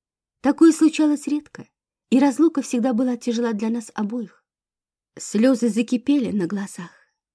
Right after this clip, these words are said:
Я упрямо тряхнула головой, отгоняя ставшие лишними воспоминания. Закончила туалет и покинула своё укрытие.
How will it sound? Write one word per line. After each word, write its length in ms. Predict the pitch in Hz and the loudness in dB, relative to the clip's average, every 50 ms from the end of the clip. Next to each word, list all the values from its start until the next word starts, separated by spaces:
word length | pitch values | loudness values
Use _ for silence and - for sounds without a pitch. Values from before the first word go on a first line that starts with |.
| _ _ _ _ _ _ _ _ _ - | _ _ _ _ _ _ _ _ _ -10
Я 260 | - 175 226 247 240 | -4 0 2 2 2
упрямо 400 | 220 220 - 269 269 240 247 233 | 0 0 0 0 2 2 0 -2
тряхнула 540 | - 208 220 220 - 247 254 277 254 220 - | 0 -2 -2 -2 0 -2 -2 -2 -2 -4 -6
головой, 540 | - 156 170 156 160 175 214 254 262 - _ _ _ _ | -8 -10 -8 -8 -10 -8 -8 -10 -10 -12 _ _ _ _
отгоняя 520 | - 180 196 180 196 233 247 262 277 277 254 | -6 -6 -4 -2 0 0 2 2 2 0 0
ставшие 540 | - - - 285 311 - - - 202 170 196 | -4 -6 -6 -6 -6 -4 -8 -4 -4 -2 -2
лишними 520 | 196 247 302 302 - - - 170 185 143 | 0 -2 -2 -2 -4 -14 -14 -10 -10 -8
воспоминания. 800 | 160 185 233 - - 240 240 247 254 254 247 196 165 175 196 214 _ _ _ _ _ _ _ _ _ _ _ _ _ _ _ _ _ _ _ - | -6 -6 -8 -6 -6 -6 -4 -4 -4 -6 -8 -10 -12 -16 -20 -20 _ _ _ _ _ _ _ _ _ _ _ _ _ _ _ _ _ _ _ -10
Закончила 640 | 180 185 285 294 - - 320 311 - 302 285 294 | 0 0 0 2 4 4 4 4 4 2 0 0
туалет 440 | 294 - 285 277 277 311 330 320 _ _ | 0 0 0 0 0 0 -2 -4 _ _
и 100 | - 254 | -2 -2
покинула 520 | - - 277 269 - - 311 254 175 156 160 | 0 0 -2 -4 -2 -4 -4 -2 -2 -4 -6
своё 300 | - - 185 170 196 196 - | -8 -8 -8 -6 -6 -8 -10
укрытие. 520 | 208 - - 233 214 214 _ - - _ | -12 -14 -10 -12 -12 -12 _ -20 -20 _